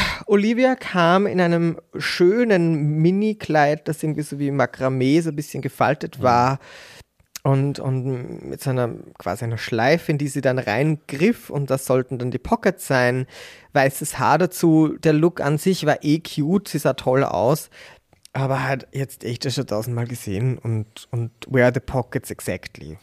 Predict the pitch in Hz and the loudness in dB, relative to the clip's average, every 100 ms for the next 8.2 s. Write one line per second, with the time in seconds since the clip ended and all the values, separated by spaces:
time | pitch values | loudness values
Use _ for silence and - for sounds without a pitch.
0 | - - - - 76 73 85 - - _ | -18 -18 -10 0 2 4 0 -8 -20 _
1 | - - - 101 101 95 101 101 - 98 | -20 -20 0 2 2 2 2 2 2 2
2 | - 110 98 90 - 90 - 92 - 90 | 0 0 0 2 4 2 4 0 0 2
3 | 85 87 - 80 80 87 85 82 - 85 | 4 4 4 4 4 2 2 0 0 0
4 | 82 80 85 - 85 - 87 95 - - | 2 2 2 2 2 2 0 0 -2 -4
5 | - 87 - 90 85 92 - 90 80 80 | -4 -4 -2 -2 4 4 4 2 2 2
6 | 80 90 92 87 80 80 - 87 73 - | 2 -2 -2 0 -2 -2 -4 -8 -6 -4
7 | 76 71 - - _ _ - 131 113 98 | -4 -4 -8 -14 _ _ -6 -4 -4 -4
8 | 95 | -6